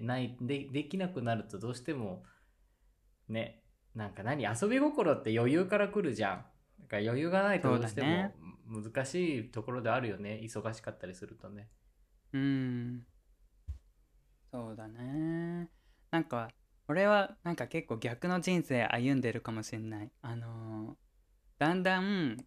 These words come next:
Speaker 2: こう、神経質で張り詰めていた自分から、ちょっとずつ、こう、力が抜けてきて、ちょっとバカもできるようになったというか、
Speaker 1: うん。
Speaker 2: あのー、まあ、大学生の時とかは、割と意識してそういう風になろうとしてて、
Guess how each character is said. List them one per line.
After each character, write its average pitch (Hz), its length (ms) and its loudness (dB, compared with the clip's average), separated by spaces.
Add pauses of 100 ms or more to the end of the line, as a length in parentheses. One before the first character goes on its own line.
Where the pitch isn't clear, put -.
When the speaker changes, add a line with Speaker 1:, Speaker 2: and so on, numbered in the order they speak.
(120)
Speaker 2:
こ 113 380 -6
う、 - 40 -12 (180)
神 151 200 2
経 160 260 4
質 120 180 -4
で 120 160 4
張 127 160 2
り 143 60 6
詰 165 160 -2
め 151 120 2
て 120 120 0
い 113 80 -2
た 110 100 -4
自 113 140 -6
分 147 220 0
か 151 140 2
ら、 160 320 6
ち - 80 -8
ょ 123 40 -2
っ 120 40 -2
と 170 160 -6
ず 190 120 -4 (120)
つ、 156 380 -2 (220)
こ 113 340 -2
う、 - 40 -20 (280)
力 143 280 4
が 123 100 0
抜 113 120 -4
け 117 120 -4
て 123 120 -4
き - 120 -6
て、 135 280 0
ち - 80 -4
ょ - 20 -4
っ 131 40 -10
と 117 80 -4
バ 127 140 0
カ 131 100 -4
も 113 120 -2
で 110 120 -6
き - 100 -6
る 117 80 0
よ 110 60 -2
う - 20 -4
に 104 100 -2
な 104 120 -4
っ - 20 -6
た - 180 -8
と 107 120 -8
い 104 100 -10
う 107 60 -12
か、 110 420 -10 (240)
Speaker 1:
う 127 60 -6
ん。 107 340 -2
Speaker 2:
あ 113 120 -8
の - 0 -
ー、 117 540 -12 (400)
ま 139 100 0
あ、 - 20 0
大 135 200 2
学 202 180 2
生 165 180 2
の 131 100 2
時 120 240 -2
と 117 100 0
か 113 160 0
は、 117 340 2
割 147 220 2
と 190 120 2
意 226 120 2
識 208 220 -2
し - 80 -8
て - 120 -8
そ 135 200 -2
う 135 60 2
い 135 80 4
う 139 40 2
風 143 140 6
に 113 120 2
な 107 120 0
ろ 123 140 4
う 117 40 -2
と 107 120 -2
し - 80 -10
て 110 100 -6
て、 95 360 -6